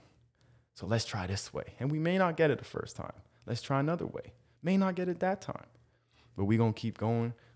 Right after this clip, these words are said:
We gonna keep trying. And we gonna keep having that purity in our heart and that love in our heart as we move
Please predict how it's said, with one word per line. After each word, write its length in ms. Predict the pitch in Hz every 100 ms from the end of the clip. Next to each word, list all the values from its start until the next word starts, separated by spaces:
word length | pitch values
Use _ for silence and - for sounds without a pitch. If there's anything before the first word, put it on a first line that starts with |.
| -
We 80 |
gonna 160 | 98 98
keep 260 | 95 110 -
trying. 420 | 123 117 117 117 - - _
And 380 | - 104 98 95 - _ _ _ -
we 100 | 107
gonna 160 | 107
keep 260 | 92 - 117
having 300 | 110 107 101
that 260 | 85 -
purity 440 | - 127 120 101 95 - _ _
in 120 | 107
our 120 | 92
heart 420 | 98 117 127 - - -
and 160 | 98 98
that 180 | 87
love 220 | 101 113 107
in 100 | 101
our 100 | 78
heart 360 | 98 107 - -
as 260 | 104 113 98
we 340 | 101 117 101 -
move 280 | 101 107